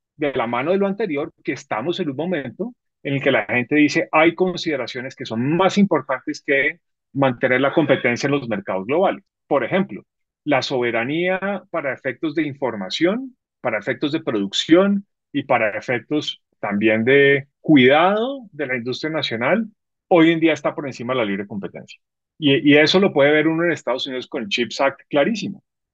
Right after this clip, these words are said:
Estados Unidos no quiere perder la ventaja que tiene frente a los demás países en el mundo respecto a la producción de procesadores. Y eso lo que hace es que dice, pues yo, Estados Unidos, voy a restringir la competencia.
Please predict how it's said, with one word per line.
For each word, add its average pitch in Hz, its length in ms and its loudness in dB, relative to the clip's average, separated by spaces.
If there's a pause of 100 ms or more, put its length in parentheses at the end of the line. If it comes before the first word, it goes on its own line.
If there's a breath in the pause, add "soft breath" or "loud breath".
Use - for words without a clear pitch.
(120)
Estados 160 460 2
Unidos 139 320 -2
no 165 120 -4
quiere 160 220 -4
perder 120 520 -4
la 156 180 2
ventaja 131 460 -2
que 131 140 -10
tiene 131 460 -6 (240)
frente 135 280 0
a - 20 2
los 123 100 0
demás 113 300 -2
países 135 340 -2
en 147 120 -6
el 120 100 -4
mundo 123 280 2
respecto 131 440 0
a - 20 4
la 143 120 2
producción 117 920 2
de 123 460 -2
procesadores. 123 840 -4 (600)
Y 143 140 0
eso 175 220 0
lo 190 120 -2
que 151 100 -4
hace 143 260 -4
es 147 80 -14
que 156 100 -12
dice, 143 280 -8
pues 123 300 -10
yo, 131 260 4
Estados 139 340 0
Unidos, 113 240 -6
voy 135 120 0
a 127 60 2
restringir 131 760 0 (240)
la 123 160 -2
competencia. 95 580 -6